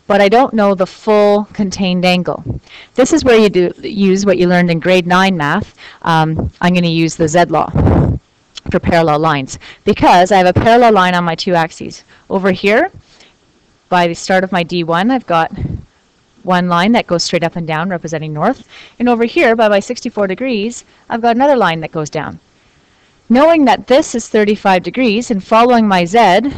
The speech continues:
following the Z along, you should realize that this too is gonna be thirty-five degrees. I'm just showing my parallel lines.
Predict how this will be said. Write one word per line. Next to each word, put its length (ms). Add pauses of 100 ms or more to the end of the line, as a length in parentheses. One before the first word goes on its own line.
(300)
following 360
the 100
Z 120
along, 720 (1700)
you 160
should 160
realize 360
that 180
this 220
too 460 (600)
is 100
gonna 260
be 300 (120)
thirty-five 460
degrees. 480 (2000)
I'm 80
just 180
showing 220
my 140
parallel 400
lines. 500